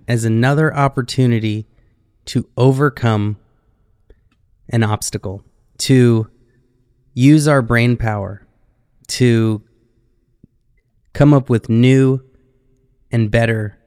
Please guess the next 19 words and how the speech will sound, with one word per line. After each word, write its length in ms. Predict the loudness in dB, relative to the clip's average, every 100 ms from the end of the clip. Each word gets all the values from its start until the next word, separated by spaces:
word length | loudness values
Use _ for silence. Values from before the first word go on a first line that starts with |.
| _ _ _ _ _
solutions. 840 | -8 -4 -2 -4 -8 -14 -16 -20 _ _ _ _ _ _ _ _ _ _ _ _ _ _
And 200 | -4 0
that 160 | 2 2
is 120 | 0
something 400 | -2 -4 -4 -6
to 120 | -6
be 100 | -8
grateful 440 | -6 -6 -8 -10 -18
for. 340 | -16 -16 -16 -20 _ _ _ _ _ _ _ _ _ _ _ _ _ _ _
And 340 | -2 0 0 -2 _ _ _ _
none 280 | 0 2 2
of 220 | 0 -4
this 440 | -8 -10 -16 -20 -20 _ _ _ _ _ _ _
has 240 | -2 0 0
anything 500 | 0 2 0 -4 -4
to 140 | -4
do 420 | -2 0 0 -4 -8 _ _ _ _ _ _ -4
with 320 | -4 -4 -14 _ _ -6
money 500 | -2 0 0 -2